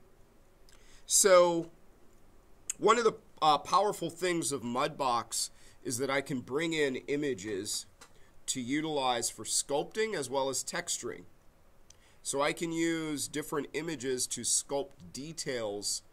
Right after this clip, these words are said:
Uh, like if I bring in an image as a bit, let's say a bump map,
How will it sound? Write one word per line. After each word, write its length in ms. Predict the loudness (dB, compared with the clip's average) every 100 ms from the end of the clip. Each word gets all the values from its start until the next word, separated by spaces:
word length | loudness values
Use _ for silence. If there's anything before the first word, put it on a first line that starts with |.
| -20 -20 -20 -20 -16 -4
Uh, 240 | -2 -2
like 220 | -4 -6
if 80 | -4
I 100 | -4
bring 280 | 0 0 0
in 100 | -2
an 120 | -2
image 340 | -2 0 -2
as 160 | -4 -6
a 60 | -8
bit, 360 | -8 -6 -6
let's 240 | -4 -6 -4
say 240 | -4 -4
a 140 | -6
bump 360 | -8 -6 -6 -4
map, 300 | -8 -8 -10